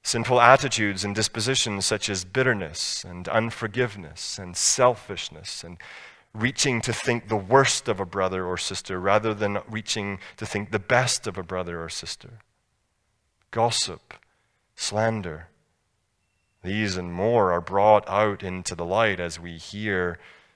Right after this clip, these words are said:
these texts on what it means to walk in truth, which means to walk in love.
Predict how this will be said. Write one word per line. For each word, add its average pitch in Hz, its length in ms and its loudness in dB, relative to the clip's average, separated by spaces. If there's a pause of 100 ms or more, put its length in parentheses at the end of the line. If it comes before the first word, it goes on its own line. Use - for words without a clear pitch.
(240)
these 87 300 -8
texts - 760 -8
on 87 300 -6
what 92 160 -2
it 87 80 -6
means 92 300 -8
to 90 100 -12
walk 85 340 -6
in 82 200 -10
truth, 101 500 -10
which 85 260 -8
means 87 360 -10
to 90 120 -12
walk 82 400 -8
in 82 120 -12
love. - 480 -14